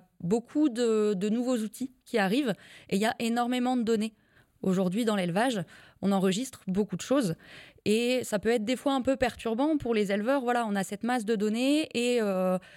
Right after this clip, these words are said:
elle n'est pas forcément évidente à, à décrypter sur le moment. Et je pense que demain, le conseiller, euh, le consultant en élevage aura aussi un rôle de facilitateur, de, de, de, finalement, d'interpréter les données pour les rendre, euh,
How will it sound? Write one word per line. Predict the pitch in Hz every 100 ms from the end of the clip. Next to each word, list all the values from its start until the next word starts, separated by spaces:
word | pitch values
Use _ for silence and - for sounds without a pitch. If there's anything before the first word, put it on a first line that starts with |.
| - - - _
elle | 202
n'est | 202
pas | 240
forcément | 247 262 - 254 254 262 -
évidente | 233 202 208 247 269 233
à, | 202 190 180 180 180 - _ _
à | 196
décrypter | 220 - 208 - 220 - -
sur | - 202
le |
moment. | 196 196 254 - - -
Et | 208
je | 202
pense | 208 294 -
que | 277
demain, | 214 233 285
le | 294 247
conseiller, | 226 196 220 220 254 262
euh, | 220 185
le | 190 196
consultant | 214 - 202 240
en | 233
élevage | 196 185 254 240 175 - - - - _ _ _ _ -
aura | 214 233 285
aussi | 269 - 277
un | 240
rôle | 226 269
de | 233
facilitateur, | - 240 - 262 254 247 254 254 214
de, | 185 220
de, | 190 208
de, | 185 202 202 202 190 - _ _ _ _ _ _ _
finalement, | - 233 226 269
d'interpréter | 240 262 277 - - 262 294
les | 269
données | 226 240 330 _ _ - - _
pour | - 240
les | 233
rendre, | 208 254 247 214
euh, | 208 202 196 190